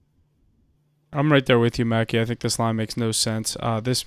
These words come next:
this, it wa-, I was a little more confused looking at this one than that Saints one. Um, I, I, I think Anthony Richardson could go down and get the first touchdown of the game in this one with the way the Colts are looking to use him. Shane Steichen coming over from Philly,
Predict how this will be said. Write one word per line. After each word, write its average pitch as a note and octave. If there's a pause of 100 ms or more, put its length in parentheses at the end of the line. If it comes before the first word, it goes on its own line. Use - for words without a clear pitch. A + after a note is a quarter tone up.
this, B2
it -
wa-, C3
I -
was B2
a C3
little C3
more C3
confused B2
looking B2
at A2+
this -
one B2
than A#2+
that A#2+
Saints A#2+
one. B2 (440)
Um, A#2
I, B2+
I, C3+ (100)
I C3+
think C#3
Anthony B2+
Richardson A#2
could A#2
go A#2+
down A#2+
and A2+
get B2
the -
first -
touchdown A#2+
of A2+
the A2+
game A#2+
in A#2
this A#2
one A2+
with A#2
the A#2+
way A#2+
the A#2
Colts B2+
are B2
looking A#2+
to A#2+
use B2
him. B2+ (340)
Shane C3+
Steichen C3+
coming C3
over C3
from C3
Philly, C3